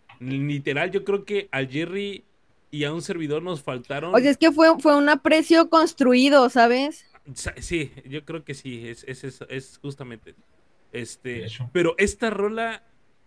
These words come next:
Speaker 1: neta, o sea, es, es muy refrescante, de verdad, es muy refrescante, es buena, no sé, o sea, yo me quedo con, también del lado de, de Koino Crunchy Star, pero está, no sé, como por milésimas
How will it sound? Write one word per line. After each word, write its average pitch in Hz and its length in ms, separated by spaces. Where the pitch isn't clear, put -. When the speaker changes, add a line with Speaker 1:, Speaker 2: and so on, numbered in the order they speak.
Speaker 1:
neta, 160 420
o 147 60
sea, 147 160
es, - 260
es 160 140
muy 196 140
refrescante, 170 880
de 113 120
verdad, 117 360
es 120 120
muy 170 140
refrescante, 170 840
es 143 200
buena, 165 580
no 147 180
sé, 139 360
o 117 80
sea, 127 240
yo 151 120
me 202 120
quedo 196 280
con, 147 480
también 135 300
del 160 160
lado 160 220
de, 123 240
de 117 180
Koino 135 360
Crunchy 127 260
Star, 147 320
pero 135 380
está, 131 420
no 127 180
sé, 131 200
como 131 280
por 131 200
milésimas 139 1040